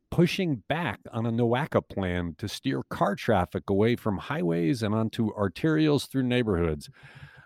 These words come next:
Leila Atassi, this is a really interesting story. I mean, bikers and pedestrians have been mowed down by texting drivers quite a bit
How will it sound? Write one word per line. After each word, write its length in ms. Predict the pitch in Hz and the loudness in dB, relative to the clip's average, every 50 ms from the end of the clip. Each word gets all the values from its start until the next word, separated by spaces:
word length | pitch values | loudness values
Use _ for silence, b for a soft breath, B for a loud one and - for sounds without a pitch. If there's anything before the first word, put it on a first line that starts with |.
| b | b
Leila 240 | - 190 202 196 180 | 6 8 10 10 8
Atassi, 340 | - 175 190 202 - 190 170 | 8 8 6 6 8 8 6
this 160 | 208 254 - | 6 6 2
is 120 | 262 202 139 | 0 2 2
a 80 | 123 | 4
really 360 | 117 131 165 160 139 135 127 | 4 4 4 2 2 4 4
interesting 460 | 127 120 - 113 101 - - 107 98 90 | 2 2 0 -4 -6 -4 -4 -6 -6 -6
story. 500 | - - 135 139 131 92 85 82 85 95 | -4 -2 0 0 2 0 -2 -4 -6 -6
I 60 | 110 | -4
mean, 240 | 123 127 123 110 - | -4 -4 -4 -2 2
bikers 520 | - 139 170 202 - - 165 160 147 120 135 | 4 4 4 4 2 2 2 2 4 4 2
and 120 | 123 110 | 2 4
pedestrians 920 | - 135 113 123 127 139 - - - 123 113 107 104 101 95 98 92 - - | 2 2 4 6 4 4 4 0 0 2 4 4 4 4 2 -2 -4 -4 -6
have 160 | 120 110 90 | -8 -2 2
been 320 | 113 110 104 104 104 110 110 | 2 2 4 2 -2 -2 -2
mowed 380 | 117 120 127 135 135 123 107 | 4 6 6 6 6 4 4
down 380 | 120 117 120 131 127 117 110 104 | 0 2 4 4 4 4 4 2
by 260 | 104 101 101 98 98 | 2 2 4 2 0
texting 580 | 87 - - 135 131 - - - - 127 120 110 | -2 -2 -4 -4 -4 -4 -8 -4 -2 -2 0 0
drivers 600 | 92 110 107 113 117 117 110 107 101 95 87 - | 2 2 2 2 2 2 2 0 0 0 -2 -4
quite 260 | - - 202 247 226 | -4 -2 0 0 0
a 40 | 160 | 0
bit 300 | 135 202 240 - 98 | 0 0 0 0 -2